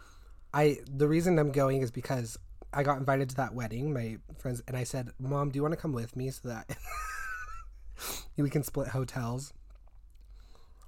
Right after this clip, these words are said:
And then I was trying to, like, get her and my sister to go 'cause I was trying to get a lot of people to go. So then my niece is coming now,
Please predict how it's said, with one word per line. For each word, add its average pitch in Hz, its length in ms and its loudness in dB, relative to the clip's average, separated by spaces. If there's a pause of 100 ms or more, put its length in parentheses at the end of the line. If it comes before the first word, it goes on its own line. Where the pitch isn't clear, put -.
(640)
And 151 120 6
then 147 120 8
I 139 60 8
was 147 100 6
trying 156 180 4
to, 165 40 6
like, 147 140 4
get 131 280 2
her 135 240 2
and 127 80 2
my 117 120 0
sister - 400 -4
to 131 80 -2
go 139 220 2
'cause - 180 -6
I 123 80 -2
was 113 120 -4
trying 120 180 -4
to 113 80 -4
get 104 60 -6
a 98 40 -10
lot 107 120 -8
of 110 40 -12
people 113 220 -10
to 120 60 -8
go. 131 240 -6 (540)
So 151 120 0
then 143 80 4
my 135 100 2
niece 120 340 0
is 113 140 -8
coming 104 380 -8
now, 110 160 -10